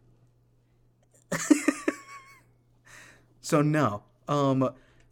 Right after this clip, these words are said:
I'm not gonna say that Avatar: The Way of Water is one of the greatest movies of all time, but I will say this: it is, that was one, uh, that was one of the most incredible movie experiences I've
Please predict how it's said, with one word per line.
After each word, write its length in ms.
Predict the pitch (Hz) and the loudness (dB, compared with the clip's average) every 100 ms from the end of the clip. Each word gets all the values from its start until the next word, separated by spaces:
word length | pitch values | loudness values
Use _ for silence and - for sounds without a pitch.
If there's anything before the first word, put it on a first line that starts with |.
| _ _ | _ _
I'm 200 | 147 160 | 0 2
not 160 | 175 175 | 2 -2
gonna 160 | 165 147 | -4 -2
say 180 | 143 131 | -2 -2
that 200 | 120 120 | -2 -4
Avatar: 400 | 123 123 127 113 | -6 -6 -4 -2
The 80 | 107 | -2
Way 140 | 110 | -2
of 120 | 107 | -4
Water 320 | 113 107 104 | -4 -6 -6
is 140 | - 123 | -8 -2
one 140 | 135 | 0
of 80 | 131 | 0
the 40 | |
greatest 520 | 113 123 117 127 127 123 | -4 -4 -2 0 -2 -4
movies 280 | 117 120 | -4 -4
of 80 | 113 | -6
all 220 | - 110 | -6 -6
time, 460 | 107 107 101 117 131 - - - | -6 -8 -6 -6 -6 -14 -20 -14
but 220 | 120 135 131 | 0 0 2
I 100 | 131 | 2
will 200 | 139 139 | 2 -2
say 260 | - 127 | -2 -4
this: 380 | 117 117 107 - - | -2 -6 -6 -12 -2
it 180 | 147 147 | -2 -2
is, 400 | 143 139 170 170 - - - - - _ - | -2 0 -2 -6 -18 -20 -20 -20 -20 _ 0
that 320 | 123 160 165 - - | 2 2 0 -10 -2
was 220 | 135 113 | -2 0
one, 240 | 123 131 - | 0 0 2
uh, 100 | 135 - 131 135 | -2 -4 -14 -2
that 300 | 131 175 175 | 2 2 0
was 100 | 147 | -2
one 100 | 143 | -2
of 140 | 131 | -2
the 320 | 127 127 127 - | 0 0 -2 -4
most 340 | 131 127 120 | 0 0 0
incredible 600 | 123 110 - 131 127 135 135 | -6 -6 -8 -6 0 0 2
movie 380 | 117 120 131 | 0 0 0
experiences 880 | 135 - - 147 156 156 156 160 156 - - | -2 -4 -6 -4 -2 -4 -4 -8 -8 -16 -8
I've 300 | 117 123 | -2 -2